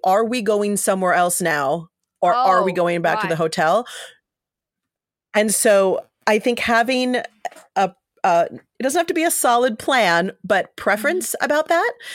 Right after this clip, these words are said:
Speaker 1: Uh, I oftentimes see one part, one part of the couple saying, "We're going with you to the bar," and the other part of the couple being like, "We are?
Speaker 2: <laughs>
Speaker 1: I wanted to go
Speaker 2: Oh, God.
Speaker 1: home or to the hotel."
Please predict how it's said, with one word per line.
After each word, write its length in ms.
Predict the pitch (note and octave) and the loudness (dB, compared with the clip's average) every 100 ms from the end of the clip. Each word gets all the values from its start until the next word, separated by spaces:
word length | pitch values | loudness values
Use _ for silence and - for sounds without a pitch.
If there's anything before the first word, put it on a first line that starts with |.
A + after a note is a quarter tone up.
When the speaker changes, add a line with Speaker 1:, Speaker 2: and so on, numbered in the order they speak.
| - - | -16 -4
Speaker 1:
Uh, 160 | G#3+ G#3 - | -2 0 0
I 80 | A3+ | 2
oftentimes 720 | B3 C4 C#4+ C4+ A#3+ A#3 - | 2 0 -2 0 0 0 -2
see 400 | - A3 G#3+ G#3 | -2 -2 0 0
one 320 | E3+ F#3+ G#3 | 2 0 0
part, 240 | A3+ A3 - | 0 -2 0
one 180 | G#3+ A3+ | -2 0
part 200 | A#3+ A#3+ | 0 0
of 80 | |
the 60 | A#3+ | -2
couple 320 | B3 B3 B3 | -2 0 0
saying, 440 | A#3+ G#3 F#3+ F3+ F3+ | 2 0 0 -2 -2
"We're 100 | G#3+ | 0
going 260 | C4 C4 | 0 0
with 160 | A3+ B3 | -2 -2
you 340 | C#4 D#3+ C#3 - - - - | -2 -2 -2 -8 -20 -16 -8
to 100 | G#3+ | -4
the 80 | |
bar," 440 | F#3 B3 C4 E3+ - | -2 0 2 2 0
and 120 | F3+ | 0
the 100 | F3+ G3 | -2 0
other 160 | A#3 | 0
part 180 | A#3 G#3 | 0 0
of 60 | G3 | 0
the 40 | |
couple 200 | G3 F#3 | -2 -2
being 180 | F3 F3 | -4 -2
like, 180 | D#3+ D#3 | -2 -2
"We 160 | D#3+ | 0
are? 240 | D3+ D3+ A4 B4 - | 2 2 0 -2 -10
Speaker 2:
<laughs> 320 | D4 _ - | -16 _ -6
Speaker 1:
I 380 | E3+ G#3+ F4 A3 - | 0 0 0 -4 -6
wanted 380 | G3+ G3 G3 F#3 - | -2 0 0 -4 -10
to 120 | G3+ | -10
go 580 | F3 G3+ F#3 F3 F3 F3 | -4 0 2 2 0 -2
Speaker 2:
Oh, 40 | F3 | -8
God. 220 | F#3 F3+ D#4+ | -10 -4 -2
Speaker 1:
home 560 | D#4 F#3 D#3+ D#3 D3+ - | -2 -2 -2 -4 -10 -4
or 320 | G3+ F#3+ F3 | 0 2 0
to 100 | F3 | -2
the 80 | F#3 | -2
hotel." 240 | F3+ F3 | -2 -4